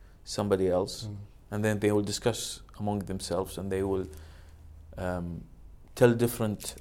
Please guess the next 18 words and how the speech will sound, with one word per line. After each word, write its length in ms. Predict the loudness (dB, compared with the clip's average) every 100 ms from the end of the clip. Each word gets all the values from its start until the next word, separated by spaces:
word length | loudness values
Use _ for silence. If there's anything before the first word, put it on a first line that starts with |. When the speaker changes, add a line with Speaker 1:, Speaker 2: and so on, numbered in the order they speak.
| -8
Speaker 1:
uh, 60 | -4
uh, 500 | -2 -4 -4 -6 -4 2
narratives 440 | 4 4 2 -4 -4
of 160 | -4
the, 140 | -2 -2 -2 -6
of 100 | -4
the, 140 | -2 -2 -2
of 100 | -6
the 100 | -4 0
diagnosis 520 | 0 0 -2 -2 -2
or 140 | -2
the 120 | -2
story, 320 | -4 2 4 6
and 120 | 6
that 160 | 6
will 80 | 4
create 280 | 2 2 2
confusion. 460 | 0 -2 -2 -2